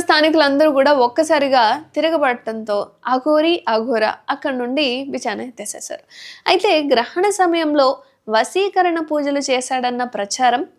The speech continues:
పెద్ద ఎత్తున జరుగుతోంది. దీంతో స్థానికుల్లో ఆందోళన మొదలైంది, ఎవరి మీద చేశారా అని. ఈ నేపథ్యంలోనే ఏం చేయాలి, గ్రామానికి, గ్రామస్తులకు నష్టం జరగకుండా ఏం చేయాలో చెప్పాలంటూ వేద పండితులను ఆశ్రయించారు. కష్ట నష్టాలు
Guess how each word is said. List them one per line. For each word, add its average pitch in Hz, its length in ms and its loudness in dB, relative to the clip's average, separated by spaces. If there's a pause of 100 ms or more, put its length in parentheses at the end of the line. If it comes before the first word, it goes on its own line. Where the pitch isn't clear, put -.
పెద్ద 277 180 2 (140)
ఎత్తున - 200 -6 (100)
జరుగుతోంది. 226 560 -6 (400)
దీంతో 240 360 2
స్థానికుల్లో 240 680 0 (300)
ఆందోళన 269 440 -2
మొదలైంది, 226 460 -4 (220)
ఎవరి 226 260 0
మీద 220 120 -6 (100)
చేశారా 202 360 -8 (140)
అని. 190 120 -10 (480)
ఈ - 100 2
నేపథ్యంలోనే 277 680 2 (280)
ఏం 285 80 0 (100)
చేయాలి, 233 320 -2 (300)
గ్రామానికి, 240 600 -4 (200)
గ్రామస్తులకు 269 640 -2 (100)
నష్టం 202 340 -6
జరగకుండా 240 460 -2 (160)
ఏం 214 180 -2
చేయాలో 226 260 0 (100)
చెప్పాలంటూ 214 580 -2 (340)
వేద 302 180 4 (100)
పండితులను 220 580 -2
ఆశ్రయించారు. 208 560 -8 (320)
కష్ట 302 200 2 (160)
నష్టాలు 254 420 0